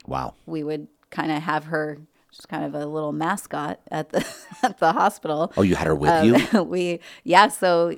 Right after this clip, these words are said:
Speaker 2: you know, a change of shift, you'd do the shift meeting.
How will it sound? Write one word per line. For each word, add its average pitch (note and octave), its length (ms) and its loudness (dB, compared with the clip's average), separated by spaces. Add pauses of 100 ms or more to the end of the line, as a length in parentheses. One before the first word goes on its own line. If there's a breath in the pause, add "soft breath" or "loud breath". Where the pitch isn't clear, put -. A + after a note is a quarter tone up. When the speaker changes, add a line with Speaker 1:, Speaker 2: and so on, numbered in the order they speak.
Speaker 2:
you F3+ 140 -4
know, E3 340 -2
a E3 80 -2
change F3+ 340 -4
of E3+ 80 -4
shift, F3 520 -2
you'd D#3 200 -8
do D#3+ 160 -6
the D3+ 80 -4
shift - 320 -4
meeting. D#3 520 -4